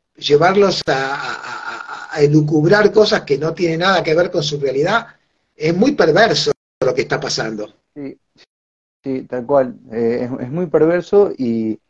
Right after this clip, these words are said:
Speaker 2: y ¿sabés lo que yo muchas veces pienso?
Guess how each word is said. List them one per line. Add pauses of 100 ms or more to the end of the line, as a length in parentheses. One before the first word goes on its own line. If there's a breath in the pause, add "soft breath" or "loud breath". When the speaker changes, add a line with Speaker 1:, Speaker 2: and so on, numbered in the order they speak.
(220)
Speaker 2:
y
¿sabés
lo
que (240)
yo
muchas
veces
pienso?